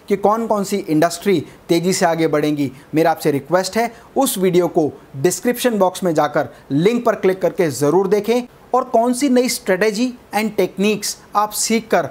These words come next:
अपने बिजनेस को ज़ीरो कॉस्ट एडवर्टाइजमेंट पर बिल्ड कर सकते हैं, उसके लिए भी एक स्पेशल वीडियो मैंने मेरे YouTube चैनल पर दिया हुआ है जिसकी जानकारी आपको डिस्क्रिप्शन बॉक्स में मिल जाएगी। And the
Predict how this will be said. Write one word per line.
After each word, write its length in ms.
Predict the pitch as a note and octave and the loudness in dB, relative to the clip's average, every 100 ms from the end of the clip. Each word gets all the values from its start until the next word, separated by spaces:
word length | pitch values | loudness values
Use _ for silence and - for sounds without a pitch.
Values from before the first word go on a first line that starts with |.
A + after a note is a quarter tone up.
| - - | -10 -6
अपने 280 | G3 G#3+ A3 C3+ C#3 | -4 0 -2 -2 0
बिजनेस 380 | F3+ E3+ G#3 | -2 0 -4
को 240 | - F3+ C3+ - - | -2 -2 -2 -8 -12
ज़ीरो 400 | C#3 - F#3 B3+ | -6 -2 0 0
कॉस्ट 340 | B3 A3 G#3+ G#3 | 2 0 0 -2
एडवर्टाइजमेंट 680 | E3+ D#3+ D#3 F3 D#3+ F3+ E3 | -2 -2 -2 -2 0 -2 0
पर 180 | D#3+ B2+ - - C3 | -4 -4 -14 -16 -10
बिल्ड 320 | B2 A3 F#3 | 0 0 2
कर 160 | F3+ | -2
सकते 320 | - F3 - F3+ | -2 -6 -2 -2
हैं, 280 | G3+ A3+ - - | 0 -4 -10 0
उसके 320 | G3 G#3 - | 0 2 0
लिए 140 | B3 A3+ | 4 2
भी 100 | G#3 | 2
एक 100 | G#3+ | -4
स्पेशल 420 | - G3+ F3+ F#3+ C#3+ | -2 0 2 0 0
वीडियो 380 | E3+ F3+ D#3+ - - - | 0 2 0 -2 -8 -4
मैंने 180 | E3 F3+ | 0 2
मेरे 200 | F3+ F3 | 2 0
YouTube 360 | C3+ F#3 F#3+ F#3 | 0 -2 0 0
चैनल 160 | E3 D3+ | 0 0
पर 180 | D3+ | -4
दिया 280 | B2+ D3 E3 | -2 2 2
हुआ 180 | F3 F#3 | 4 2
है 160 | G#3+ A3 - - | 0 -4 -16 -6
जिसकी 260 | E3 - F3 | -4 -2 0
जानकारी 600 | D3+ D#3 F3 F#3 F#3 C3+ - - | 0 0 0 0 0 -4 -6 -2
आपको 260 | F3 - | -2 0
डिस्क्रिप्शन 720 | D3+ A#2+ E3+ - G3 - F3 | -2 0 -4 -2 -4 -2 0
बॉक्स 280 | D3 D3 - | 0 -2 -2
में 140 | G#3 A#3+ - - | -2 -4 -10 -8
मिल 260 | C3 E3 F3+ | -2 0 2
जाएगी। 440 | E3 D#3+ C#3+ C#3+ - - - F#3+ | 2 0 0 -2 -4 -20 -8 -4
And 140 | |
the 60 | G#3+ | 0